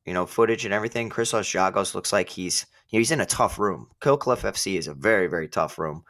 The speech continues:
and, um, you're going to be in good wrestling shape, which is great for him, for his prospect. You're going to be in good striking shape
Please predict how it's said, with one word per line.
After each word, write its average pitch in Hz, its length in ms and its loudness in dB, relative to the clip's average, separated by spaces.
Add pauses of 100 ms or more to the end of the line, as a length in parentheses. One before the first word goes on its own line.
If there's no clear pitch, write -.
(300)
and, 87 560 -2
um, 73 360 -4 (680)
you're 110 140 4
going 135 260 4
to 135 60 -2
be 131 220 0
in 110 140 2
good 120 180 4
wrestling 110 400 2
shape, - 400 -2 (220)
which 104 180 2
is 95 120 4
great 101 400 0
for 90 140 -2
him, 82 240 -2 (240)
for 92 160 2
his 98 160 0
prospect. - 640 -2 (100)
You're 101 140 2
going 123 300 2
to 127 100 -4
be 107 500 -2
in 101 180 -4
good 107 160 2
striking 117 520 2
shape 87 340 0